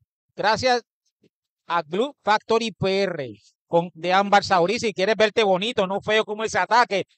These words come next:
llama a Glue Factory P R, siete ocho siete, tres veintiuno, veintiocho cincuenta y ocho. Se van las Amazónicas con Cabrera. Defiende Celian Concepción en la zona zaguera, la va a entregar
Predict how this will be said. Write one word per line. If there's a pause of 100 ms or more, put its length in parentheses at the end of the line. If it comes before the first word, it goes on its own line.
(180)
llama
a
Glue
Factory
P
R, (260)
siete
ocho
siete,
tres
veintiuno,
veintiocho
cincuenta
y
ocho. (280)
Se
van
las
Amazónicas
con
Cabrera. (320)
Defiende
Celian
Concepción
en
la
zona
zaguera,
la
va
a
entregar